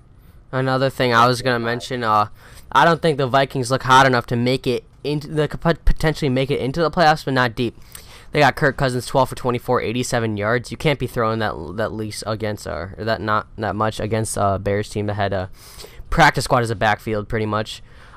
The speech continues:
Speaker 1: Um, and then Justin Jefferson, four receptions for forty-seven yards. Your star receiver needs to get, be getting more targets. Um, Dalvin Cook, twenty-eight carries, eighty-nine yards. Not too hot for one of the best running backs in the N F L, but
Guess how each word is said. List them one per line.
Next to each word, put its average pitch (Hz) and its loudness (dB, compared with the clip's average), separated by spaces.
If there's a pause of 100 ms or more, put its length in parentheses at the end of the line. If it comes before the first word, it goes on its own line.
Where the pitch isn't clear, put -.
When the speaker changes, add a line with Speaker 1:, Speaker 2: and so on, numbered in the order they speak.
Speaker 1:
Um, 113 4
and 117 2
then 123 0
Justin 123 -2
Jefferson, 117 -2
four 123 0
receptions 120 0
for 113 -6
forty-seven 113 -2
yards. 110 -2
Your 117 -4
star 123 2
receiver 113 -2
needs 110 -6
to 110 -10
get, 110 -6
be 110 -4
getting 110 -2
more 104 -2
targets. 117 -2
Um, 95 -6
Dalvin 110 0
Cook, - -2
twenty-eight 117 -2
carries, 113 -2
eighty-nine 107 -4
yards. 104 -6 (640)
Not 147 0
too 123 -4
hot 117 4
for 123 -2
one 117 0
of 113 -2
the 107 -6
best 107 -4
running 110 -4
backs 101 -6
in 104 -8
the 98 -6
N 98 -4
F 104 -8
L, 123 0
but 107 -4